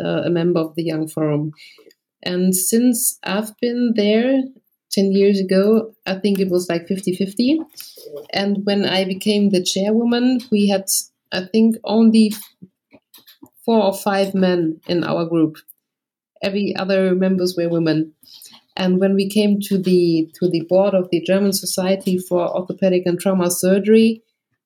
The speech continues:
they always asked, "Okay, where are the men? Be-, why are you, or why are all of you women?" And, um, how could that, that happen? Because actually in trauma surgery, there are not that many women when you look around.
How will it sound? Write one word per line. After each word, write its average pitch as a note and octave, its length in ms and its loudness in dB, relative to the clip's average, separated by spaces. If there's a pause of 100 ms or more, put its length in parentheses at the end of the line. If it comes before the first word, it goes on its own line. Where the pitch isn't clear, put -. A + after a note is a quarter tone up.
(140)
they F#3+ 140 2
always G3+ 320 2
asked, F#3+ 460 -6
"Okay, A3 220 2
where A3 360 2
are G#3 100 -2
the G#3+ 120 2
men? E3+ 340 0
Be-, F#3+ 240 -10
why A3 360 -2
are G3 200 -2
you, G3 300 0 (240)
or E3 340 2
why F#3 240 0
are E3 160 -6
all G3+ 180 0
of F#3+ 140 2
you F3+ 220 2
women?" G3+ 560 2 (640)
And, F#3+ 460 -2
um, F#3+ 460 0 (1000)
how G#3+ 140 2
could A3 180 0
that, G3 200 0 (240)
that F#3+ 160 0
happen? G3 360 0 (120)
Because - 360 -4
actually - 340 -6
in F#3 80 0
trauma F3+ 260 0
surgery, F3 640 0 (720)
there E3+ 140 -2
are F3 60 0
not F3 260 0
that E3+ 220 -2
many E3 320 2
women D3+ 480 2
when D#3+ 160 -2
you D#3 80 0
look D#3 180 -4
around. E3 400 0